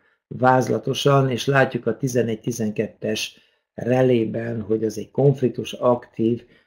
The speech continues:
fázisban levő, ö, történet, az véletlenül ugye éppen a két vese gyűjtőcsatornának a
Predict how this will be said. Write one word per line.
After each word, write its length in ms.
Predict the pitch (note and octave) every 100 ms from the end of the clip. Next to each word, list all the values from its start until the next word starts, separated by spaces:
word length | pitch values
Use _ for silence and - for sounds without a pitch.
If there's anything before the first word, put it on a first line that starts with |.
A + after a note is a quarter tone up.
| _
fázisban 640 | - C3 C3 B2 A2 A2
levő, 520 | A2+ A#2+ A#2 A#2 A2 - _ _ _
ö, 680 | - B2+ B2 B2+ A#2 A#2 A2+ A2
történet, 800 | - D3+ D3+ D3 C3+ D3 D3+ -
az 280 | D#3+ D#3+ - D#3
véletlenül 800 | C#3 D3 A#2+ G#2+ B2 A#2+ A2+ C3
ugye 260 | B2 B2 -
éppen 520 | C#3 C#3 - A#2 A#2
a 160 | G#2 -
két 500 | C#3 D3 C#3+ C#3+ G#2+
vese 480 | A#2+ A#2 A2 G#2+
gyűjtőcsatornának 1400 | A2 A2 A#2+ A#2+ A2 - A2+ - - - G#2+ A2 A#2 -
a 340 | A2 A2 A#2